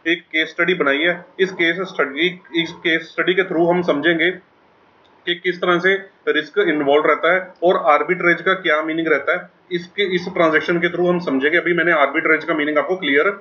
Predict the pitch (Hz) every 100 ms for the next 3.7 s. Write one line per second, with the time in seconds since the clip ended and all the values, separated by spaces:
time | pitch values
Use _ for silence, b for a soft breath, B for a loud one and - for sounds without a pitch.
0 | - _ 139 156 151 120 110 107 - -
1 | 165 190 208 190 165 160 160 196 175 165
2 | 170 175 190 156 151 147 185 175 147 175
3 | 175 147 160 - 151 160 175